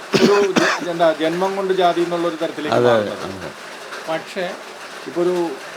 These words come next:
Speaker 1: ഞാൻ മനസ്സിലാക്കിയിടത്തോളം കാലം ഒരു നല്ലൊരു കം-, തികഞ്ഞൊരു കമ്മ്യൂണിസ്റ്റ്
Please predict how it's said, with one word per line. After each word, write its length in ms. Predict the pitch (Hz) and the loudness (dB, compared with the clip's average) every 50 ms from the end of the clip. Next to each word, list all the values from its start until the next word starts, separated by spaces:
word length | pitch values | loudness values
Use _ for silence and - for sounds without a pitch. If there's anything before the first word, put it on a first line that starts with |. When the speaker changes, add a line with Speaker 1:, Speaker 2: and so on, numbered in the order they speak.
| - - - - - 143 | -12 -12 -12 -12 -10 -8
Speaker 1:
ഞാൻ 100 | 143 160 165 | -6 -4 -2
മനസ്സിലാക്കിയിടത്തോളം 1120 | 156 151 147 - 170 175 170 165 - - 175 180 170 170 185 175 165 - 180 175 175 175 170 | -4 -4 -2 0 0 0 0 -2 -4 -6 -4 -4 -2 -2 -2 -4 -4 -4 -2 -2 -2 -2 -2
കാലം 240 | 170 143 117 104 95 92 - - - - - | -2 -2 -2 -4 -8 -12 -14 -16 -14 -8 -2
ഒരു 100 | 175 190 190 185 | 2 2 2 2
നല്ലൊരു 280 | 175 165 165 180 190 196 185 | 2 -2 0 0 0 0 0
കം-, 160 | 185 175 180 160 165 - - | -2 -2 -2 -4 -10 -10 -6
തികഞ്ഞൊരു 360 | - 165 180 180 185 190 202 190 | -4 -2 -2 0 0 0 0 0
കമ്മ്യൂണിസ്റ്റ് 480 | 185 180 180 185 190 190 185 - 202 | 0 0 0 -2 -2 -2 -2 -2 -2